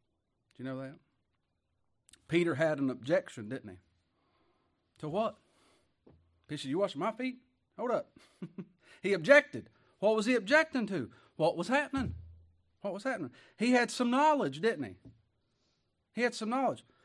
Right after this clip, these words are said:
The Lord Almighty, we get it. Don't, don't look down on Peter. God Almighty stood in front of him and said,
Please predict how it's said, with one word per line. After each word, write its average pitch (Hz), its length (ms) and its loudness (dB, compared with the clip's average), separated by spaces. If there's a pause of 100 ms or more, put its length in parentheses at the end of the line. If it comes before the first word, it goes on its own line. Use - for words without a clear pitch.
(200)
The 151 60 -8
Lord 233 320 2
Almighty, 202 800 2 (2500)
we 190 120 -10
get 113 200 -12
it. 120 180 -18 (840)
Don't, 151 280 -8
don't 160 160 -4
look 165 140 -8
down 139 180 -4
on 123 100 -10
Peter. 117 300 -14 (520)
God 185 320 6
Almighty 180 720 6
stood 160 320 -4
in 135 80 0
front 160 220 -2
of 165 120 -2
him 165 120 -4
and 127 80 -6
said, 123 240 -4